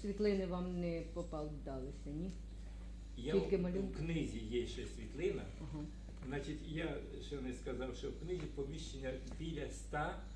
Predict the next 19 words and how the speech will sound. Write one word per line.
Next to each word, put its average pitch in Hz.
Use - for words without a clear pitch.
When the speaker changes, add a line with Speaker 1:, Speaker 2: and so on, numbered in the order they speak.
Speaker 2:
історичних 127
світлин. -
Speaker 1:
Ух -
Speaker 2:
На 110
Speaker 1:
ти. -
Speaker 2:
таку 123
маленьку 110
книжечку 165
сто -
історичних 120
світлин. -
Це 208
план 175
театру 160
тисяча 156
вісімсот 143
вісімдесят 139
четвертого 135
року, 175